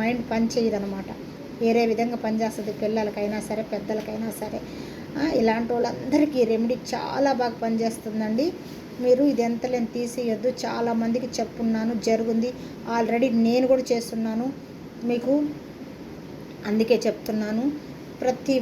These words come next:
ఒక్కదానికి మీకు పరిష్కారమేనండి ఇది. అందరూ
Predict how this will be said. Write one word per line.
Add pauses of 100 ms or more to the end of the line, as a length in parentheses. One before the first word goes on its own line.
ఒక్కదానికి
మీకు
పరిష్కారమేనండి
ఇది. (600)
అందరూ